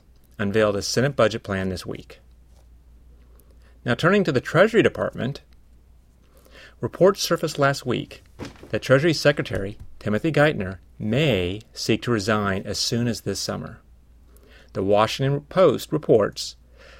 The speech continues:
that Secretary Geithner has told the White House that he will wait until the conclusion of talks with Congress over raising the nation's debt ceiling before he decides whether to leave. An unnamed administration official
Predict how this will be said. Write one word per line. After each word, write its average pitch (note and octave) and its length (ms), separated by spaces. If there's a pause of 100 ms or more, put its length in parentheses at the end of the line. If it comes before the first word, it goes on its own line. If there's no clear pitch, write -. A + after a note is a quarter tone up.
(180)
that - 120
Secretary C3+ 300
Geithner C3 360
has G#2 160
told F3+ 380
the E3 80
White E3+ 220
House - 440 (360)
that A2 160
he A2+ 60
will A2 180
wait C#3+ 420 (200)
until A2 220
the G#2+ 100
conclusion D3+ 500
of D3+ 80
talks B2 300
with - 120
Congress - 680 (680)
over G#2+ 140
raising A#2 320
the C3 100
nation's C3 320
debt D3+ 180
ceiling F#2+ 380
before D#3+ 640 (100)
he - 140
decides G#2+ 540
whether G2+ 400
to - 160
leave. - 400 (1300)
An A2 120
unnamed D3+ 380
administration B2+ 500
official - 520